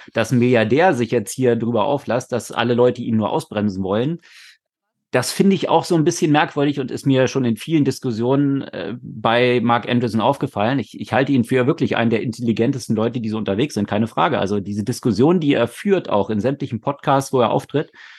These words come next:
finde ich immer extrem bereichernd und sehr, sehr interessant. Aber was mich immer schon so ein bisschen gestört hat, ist er, dass er auch was bezüglich Journalismus und Medienwelt, ähm, dass er hier von einer herrschenden Klasse irgendwie spricht,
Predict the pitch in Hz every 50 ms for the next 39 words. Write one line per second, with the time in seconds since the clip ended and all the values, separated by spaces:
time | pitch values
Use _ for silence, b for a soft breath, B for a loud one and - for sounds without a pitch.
0 | B B - - 135 143 135 - - - 165 175 175 160 151 - - - - 151
1 | 147 139 123 110 101 101 110 123 - 165 160 147 - - 123 123 110 - _ -
2 | - - 110 107 101 131 139 127 123 120 104 117 - 110 101 - 143 156 139 135
3 | 175 202 - b b b b b b _ - 131 127 120 113 120 117 - 143 -
4 | - - 139 156 175 196 196 - - 175 170 156 156 156 147 139 - 151 139 123
5 | 113 - - 123 139 160 147 147 131 110 - 120 - - - 127 127 135 139 B
6 | B B B B B B B _ _ _ _ _ _ _ 127 123 - - 143 139
7 | 120 123 139 135 - - - - B B B B _ _ - 123 - - - -
8 | - - - _ _ _ _ _ - 131 - - - 139 - - 123 127 120 110
9 | - - 123 120 120 113 110 131 170 170 - 185 139 - 120 - 110 113 143 170
10 | 185 156 110 98 80 90 95 107 131 170 160 - b b b b b b _ -
11 | 120 123 127 131 131 127 - _ _ _ _ - 127 120 - 147 135 131 117 110
12 | 151 175 170 - 160 139 127 127 127 123 117 107 - 123 123 156 147 - - 151
13 | 135 120 110 - - 135 160 - - 175 - - 98 95 - 107 98 - - -
14 | 127 139 170 156 - -